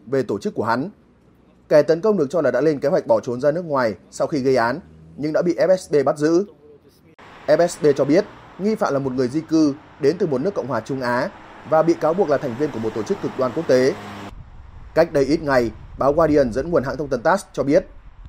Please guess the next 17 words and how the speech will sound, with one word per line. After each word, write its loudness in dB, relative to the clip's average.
F 6
S -10
B 0
đã 2
ngăn -4
chặn -2
một -4
vụ -6
tấn -2
công -2
cực -8
đoan 2
vào 4
tàu 4
đô 2
đốc 2
Kuznetsov, 4